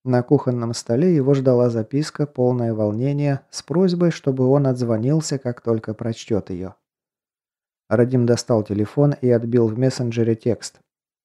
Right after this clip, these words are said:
"Со мной все хорошо, жив-здоров, вымотался, ложусь спать,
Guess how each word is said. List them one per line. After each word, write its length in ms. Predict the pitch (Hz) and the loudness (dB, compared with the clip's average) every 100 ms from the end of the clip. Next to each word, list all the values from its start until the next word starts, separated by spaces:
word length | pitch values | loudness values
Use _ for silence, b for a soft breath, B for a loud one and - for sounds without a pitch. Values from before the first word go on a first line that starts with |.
| _ | _
"Со 200 | - 101 | -6 -4
мной 260 | 101 143 190 | 0 0 0
все 200 | - 180 | 0 -2
хорошо, 580 | 170 151 135 123 113 | 0 0 0 0 0
жив-здоров, 840 | 104 117 185 135 120 110 131 - - - | 0 2 2 2 2 4 2 0 -10 0
вымотался, 640 | 131 147 143 135 135 127 | 4 4 4 0 0 0
ложусь 360 | 117 113 127 139 | 0 2 0 -2
спать, 440 | - 104 101 - | -2 -2 -2 -4